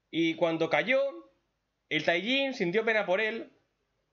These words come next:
Sí. O sea, sintió pena por el pavo que mató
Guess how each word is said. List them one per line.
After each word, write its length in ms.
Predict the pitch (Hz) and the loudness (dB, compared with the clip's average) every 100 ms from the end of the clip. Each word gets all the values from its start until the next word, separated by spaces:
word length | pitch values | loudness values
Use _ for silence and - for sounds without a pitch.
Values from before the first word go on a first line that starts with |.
| _ _ _ _ _ _ _ _ _ _ _ _ _ _ | _ _ _ _ _ _ _ _ _ _ _ _ _ _
Sí. 400 | 180 165 - _ _ _ _ _ _ _ _ - - - _ _ - _ | -2 -2 -4 _ _ _ _ _ _ _ _ -20 -20 -20 _ _ -20 _
O 20 | |
sea, 300 | - 143 - _ _ | -2 -2 -4 _ _
sintió 460 | - 151 160 254 254 | -8 -6 0 0 2
pena 440 | 226 220 233 - _ _ _ _ | 0 0 -4 -10 _ _ _ _
por 180 | - 165 | -2 0
el 200 | 156 147 | 0 0
pavo 360 | 196 208 214 214 | 0 0 -2 0
que 420 | 180 165 - - _ _ _ _ _ _ _ | 0 0 -4 -14 _ _ _ _ _ _ _
mató 600 | 139 143 196 190 202 | -4 0 2 0 -2